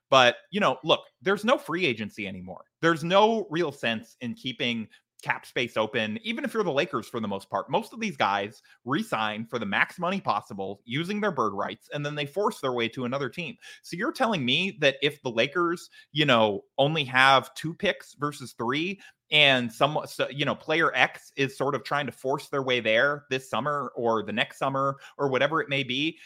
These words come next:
and they're saying, "No, I'm, I'm only gonna re-sign with the Lakers, or I'm only gonna stay with the Lakers, I'm only waiving my no trade clause," or, you know, whatever, whatever the situation may be, they are trying to leverage their way to the Lakers.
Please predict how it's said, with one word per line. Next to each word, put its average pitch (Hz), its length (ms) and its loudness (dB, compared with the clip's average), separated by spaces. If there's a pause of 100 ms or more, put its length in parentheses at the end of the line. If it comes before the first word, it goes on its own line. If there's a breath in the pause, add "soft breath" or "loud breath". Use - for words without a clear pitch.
(120 loud breath)
and 123 340 4
they're 143 140 4
saying, 135 400 0
"No, 175 200 6
I'm, 151 260 2
I'm 165 180 2
only 180 180 -2
gonna 165 160 -2
re-sign 156 440 -2
with 139 120 -8
the 123 80 -10
Lakers, 123 360 -4
or 113 100 0
I'm 123 100 -2
only 131 180 -2
gonna 127 160 -6
stay 123 160 -2
with 123 140 -8
the 113 60 -12
Lakers, 117 300 -4
I'm 117 100 -4
only 135 240 -4
waiving 127 340 -4
my 113 120 -2
no 117 160 -2
trade 120 300 -4
clause," 104 380 2
or, 113 100 -2
you 107 120 -6
know, 127 100 -2
whatever, 175 400 2 (100)
whatever 185 260 2
the 175 80 -8
situation 147 540 -6
may 117 120 -2
be, 120 200 -8
they 147 140 2
are 180 100 0
trying 160 280 -2
to 127 40 -4
leverage 120 400 -4
their 113 140 -2
way 101 320 -4 (280 loud breath)
to 127 340 -2 (100)
the 127 80 0
Lakers. 113 460 -2